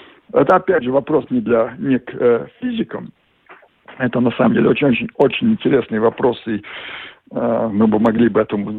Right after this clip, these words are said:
э, специальную тему пос-, посвятить когда-то. Я, э, скажу так, что я специально воздержусь отвечать на этот вопрос, потому что, отвечая «да» или «нет», э, всё было бы неправда.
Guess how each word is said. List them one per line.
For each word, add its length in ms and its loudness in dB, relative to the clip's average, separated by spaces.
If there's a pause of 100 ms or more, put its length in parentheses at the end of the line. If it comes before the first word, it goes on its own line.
(140)
э, 440 -4 (640)
специальную 560 2
тему 360 0
пос-, 140 -2 (260)
посвятить 500 -16
когда-то. 500 -4
Я, 420 2
э, 500 0 (220)
скажу 240 -6
так, 220 -8
что 180 -12 (640)
я 180 2
специально 560 0
воздержусь 640 0
отвечать 640 -2
на 60 -2
этот 260 -8
вопрос, 400 -2
потому 300 -8
что, 140 -2
отвечая 520 2
«да» 320 0
или 220 -2
«нет», 260 -4 (440)
э, 100 -12 (120)
всё 180 0
было 180 2
бы 140 -2
неправда. 420 -4